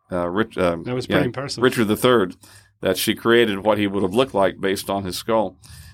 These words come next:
Speaker 1: The professor of, um, cranial facial identification at Dundee University used photographs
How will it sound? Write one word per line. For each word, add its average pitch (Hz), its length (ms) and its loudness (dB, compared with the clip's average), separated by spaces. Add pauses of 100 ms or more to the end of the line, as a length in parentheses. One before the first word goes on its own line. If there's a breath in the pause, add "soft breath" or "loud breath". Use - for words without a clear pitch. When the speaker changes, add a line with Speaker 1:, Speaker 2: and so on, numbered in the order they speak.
(120 loud breath)
Speaker 1:
The - 80 -18
professor 123 500 4
of, 104 160 2
um, 101 380 2 (200)
cranial 151 540 4
facial 139 500 4
identification 107 1160 0
at 92 260 -2
Dundee 127 360 4
University 113 640 0
used 104 360 -4
photographs 113 680 2